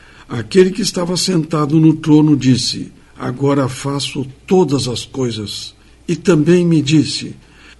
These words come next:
"Escreva isso, pois estas palavras são verdadeiras e merecem confiança." Apóstolo João, recebendo na ilha de Patmos, quando ele estava exilado, estava preso, recebendo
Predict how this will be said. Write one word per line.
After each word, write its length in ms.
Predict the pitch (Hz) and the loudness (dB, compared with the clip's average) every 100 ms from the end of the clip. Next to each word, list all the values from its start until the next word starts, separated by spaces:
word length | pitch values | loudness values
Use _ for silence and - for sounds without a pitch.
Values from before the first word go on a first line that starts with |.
| _ | _
"Escreva 580 | - - 220 214 165 160 | -4 -2 2 2 2 2
isso, 400 | 190 165 - - - _ _ - | 0 -2 -6 -12 -16 _ _ -2
pois 240 | 139 131 | 0 2
estas 320 | 156 151 127 | 0 0 -6
palavras 500 | 131 127 147 165 156 | -6 -6 -6 -4 -6
são 180 | - 160 | -4 0
verdadeiras 920 | 131 160 131 123 156 165 165 - - - | 2 2 2 4 6 6 4 -2 -8 -2
e 80 | 160 | 4
merecem 640 | 147 127 131 139 135 139 143 | 6 6 4 2 -2 -6 -8
confiança." 920 | - 127 107 127 131 135 131 104 87 - - - - - - - | -6 -6 -4 -2 0 0 -2 -10 -14 -20 -20 -20 -20 -20 -16 -8
Apóstolo 800 | 156 - 208 208 214 202 185 185 | -6 -2 -2 -2 0 0 2 0
João, 400 | 131 208 240 202 - - 147 | 2 2 2 -8 -16 -18 -2
recebendo 1300 | 170 170 160 139 147 175 175 156 156 151 139 123 110 - - - | 0 0 0 2 6 6 4 2 4 4 4 0 -6 -14 -16 -4
na 160 | 131 | 4
ilha 240 | 135 135 127 | 6 6 4
de 100 | 123 | 0
Patmos, 760 | 131 165 196 - 135 104 - - | -4 -4 -4 -6 -10 -8 -10 -10
quando 220 | 135 139 | -6 -6
ele 160 | 139 139 | -2 -2
estava 880 | 131 - 127 107 117 117 113 104 - - | -2 -4 -6 -6 -6 -6 -8 -12 -10 -4
exilado, 640 | 135 117 123 151 165 104 - | -2 -2 -2 -4 -4 -6 -6
estava 380 | - - 107 113 | -8 -10 -8 -8
preso, 460 | - 175 202 160 - - - - - - - | 0 4 4 0 -12 -20 -20 -20 -20 -20 -4
recebendo 880 | 196 202 196 156 160 190 170 180 | 0 2 2 2 4 4 4 -2